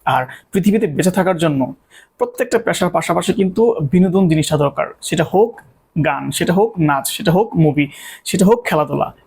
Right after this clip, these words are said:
একটা কিন্তু বিনোদন দরকার হয়। এখন এক একজনের বিনোদনের, আহ, সোর্স হচ্ছে এক এক রকম। সুতরাং যারা চলচ্চিত্রকে ভালোবাসেন তাদের কথাই বলছি,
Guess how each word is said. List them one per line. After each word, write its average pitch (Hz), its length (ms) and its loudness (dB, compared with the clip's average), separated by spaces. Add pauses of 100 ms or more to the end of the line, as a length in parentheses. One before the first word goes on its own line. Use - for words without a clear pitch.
একটা - 260 -4
কিন্তু 226 400 2 (180)
বিনোদন 180 340 2
দরকার 147 300 -2
হয়। - 280 -2 (540)
এখন 175 300 -2 (260)
এক 180 140 -2
একজনের 180 360 2
বিনোদনের, 170 460 2 (400)
আহ, 139 280 0
সোর্স 190 420 2
হচ্ছে 196 200 0
এক 165 120 -2
এক 156 100 0
রকম। 147 360 -2 (1200)
সুতরাং 240 380 2 (180)
যারা 151 420 0
চলচ্চিত্রকে 208 480 0
ভালোবাসেন 190 540 0
তাদের 156 220 0
কথাই 170 260 0
বলছি, 190 460 0